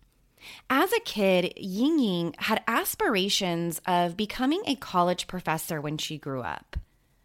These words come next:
This part of her story really strikes a chord with me.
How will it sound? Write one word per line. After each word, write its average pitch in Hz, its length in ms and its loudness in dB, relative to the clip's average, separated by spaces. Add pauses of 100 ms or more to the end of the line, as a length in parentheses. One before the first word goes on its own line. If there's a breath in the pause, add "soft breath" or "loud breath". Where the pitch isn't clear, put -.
(420 loud breath)
This 277 400 2 (100)
part 208 320 4
of 196 80 0
her 185 120 0
story 170 720 2 (260 loud breath)
really 226 720 2
strikes - 420 2
a 185 60 -2
chord 165 320 -2
with 156 220 -6
me. 180 420 -10